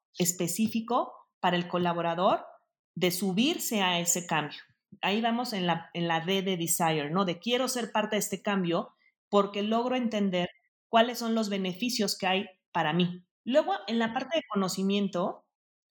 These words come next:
entra, dependiendo el cambio que sea,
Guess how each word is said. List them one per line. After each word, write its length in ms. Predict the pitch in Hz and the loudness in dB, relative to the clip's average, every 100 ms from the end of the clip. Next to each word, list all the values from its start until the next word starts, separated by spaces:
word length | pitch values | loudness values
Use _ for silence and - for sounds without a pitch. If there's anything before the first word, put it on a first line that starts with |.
| _ _ _ - | _ _ _ -8
entra, 720 | 214 226 226 233 240 269 - - | -2 -2 -2 -2 -2 -2 -6 -2
dependiendo 640 | 190 - 190 196 226 240 | 0 0 -2 2 2 2
el 100 | 254 | 0
cambio 340 | 233 214 214 208 | 0 0 0 -2
que 100 | 190 | -4
sea, 540 | 180 160 151 - | 0 2 0 -2